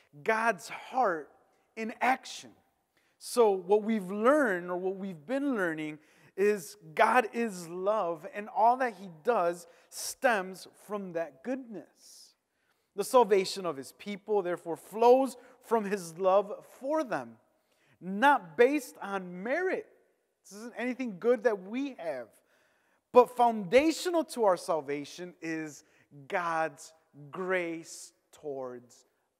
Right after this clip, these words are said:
us, his graceful, loving kindness he has for his people. That's why John chapter one, verse sixteen says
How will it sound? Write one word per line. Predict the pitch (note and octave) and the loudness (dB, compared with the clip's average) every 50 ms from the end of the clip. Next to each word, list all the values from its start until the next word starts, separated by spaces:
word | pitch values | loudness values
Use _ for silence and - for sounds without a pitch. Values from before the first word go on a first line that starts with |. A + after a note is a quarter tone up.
| _ _ | _ _
us, | D3 D3+ C#3+ - - - _ - - - - - _ _ _ _ _ _ _ _ _ _ _ | -8 -8 -8 -8 -12 -18 _ -20 -20 -20 -20 -20 _ _ _ _ _ _ _ _ _ _ _
his | _ C3 C3+ C3+ B2+ B2 A2+ - - - _ _ _ _ _ C#3+ | _ -10 -10 -8 -10 -12 -16 -20 -20 -20 _ _ _ _ _ -20
graceful, | C#3 C3+ F3 E3+ E3 E3 F3 F#3+ G#3 A3 G3 - - - - E3 D#3 C#3 C3 C3 C3 C#3+ | -14 -12 -10 -8 -6 -2 -2 0 0 -2 -4 -10 -14 -12 -10 -8 -8 -8 -8 -10 -12 -12
loving | E3 G3 G#3 A#3 G#3+ A#3 B3 B3 A#3 A3 - _ - - | -8 -8 -6 -6 -6 -8 -8 -10 -10 -12 -14 _ -20 -18
kindness | G3+ G#3 G3+ G3 F#3 F3 D3+ C#3+ - - _ _ | -16 -14 -14 -14 -14 -14 -16 -16 -18 -20 _ _
he | F#3+ F#3 D#3 _ _ - | -20 -20 -20 _ _ -10
has | F#3 F3+ D3 C3 B2+ B2 A#2+ - _ _ _ _ _ _ _ _ | -8 -6 -6 -6 -6 -8 -12 -18 _ _ _ _ _ _ _ _
for | E3 D#3+ D3+ C#3 | -2 -2 -2 -2
his | C3+ D#3 C#3+ - - _ | -4 -8 -10 -10 -14 _
people. | - - G3+ G3+ F#3+ _ - A2+ A#2+ | -20 -20 -18 -18 -18 _ -20 -12 -8
That's | C3+ C#3+ - - | -8 -8 -8 -2
why | F3 F3 E3 D3+ - - _ - _ - C3 | 0 0 0 0 -2 -8 _ -20 _ -4 2
John | F3 F3+ E3+ F3 E3+ - | 4 4 4 2 0 -4
chapter | - - F3+ - - - D3+ C#3+ | -4 -4 -4 -4 -4 -8 -10 -10
one, | C3+ D3 F3 F#3 F3+ E3+ E3 C#3+ - _ _ _ _ - | -8 -4 -4 -2 -2 -4 -6 -10 -16 _ _ _ _ -8
verse | D3+ E3 D3+ - | -8 -8 -8 -6
sixteen | - - - A3+ A3 - - - - F#3+ F3+ E3+ E3 D3+ - _ _ _ | -8 -6 -6 -6 -6 -6 -10 -14 -12 -12 -12 -12 -12 -14 -18 _ _ _
says | - - - - F#3+ F3+ E3+ E3 E3+ D#3+ - | -18 -16 -6 -2 0 2 2 2 0 -2 -6